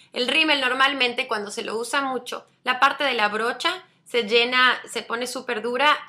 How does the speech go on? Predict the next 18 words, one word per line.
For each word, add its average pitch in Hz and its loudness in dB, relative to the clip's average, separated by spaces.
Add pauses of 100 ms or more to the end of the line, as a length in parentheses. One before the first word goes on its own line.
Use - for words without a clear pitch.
y 214 -6
no 226 2
hay 233 4
cómo 233 -4
utilizarla 214 -2
más. 240 2
Normalmente 247 -2
lo 247 -4
que 220 -10
solemos 208 -4
hacer 269 -2
es, - -6 (260)
ya 214 -2
no 240 0
se 262 0
puede 247 2
utilizar 262 0
más, 240 2